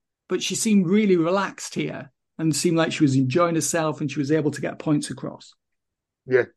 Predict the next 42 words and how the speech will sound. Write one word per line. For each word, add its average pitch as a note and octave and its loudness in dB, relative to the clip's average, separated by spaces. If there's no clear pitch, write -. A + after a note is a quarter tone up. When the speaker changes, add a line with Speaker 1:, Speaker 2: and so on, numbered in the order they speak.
Speaker 2:
Um, D3 2
well, F#3+ 6
let's G#3 2
move G3+ 4
on F#3+ 2
to - -10
the D3+ -4
next D#3+ -10
thing. E3 0
So - -6
we D3 2
opened F#3+ 2
the E3+ 2
show D#3+ 2
with C3+ -2
Logan C#3 -2
Paul, B2+ 0
uh, B2+ -6
and A#2+ -6
Ricochet C#3 -2
doing C3+ -2
a A#2+ -2
promo. C3 -2
Um, B2 -2
Logan C3+ 0
Paul B2+ 0
said A#2+ -8
that C3 -12
he B2 -10
was A2+ -8
victimized F3 0
and D3+ -6
abused F3 -4
by C3+ 0
Ricochet A2+ -6
last A2 -6
week. - -4
And A#2 -8
then A2 -6
Ricochet A#2 -8
comes G#2+ -6
out. G3+ 6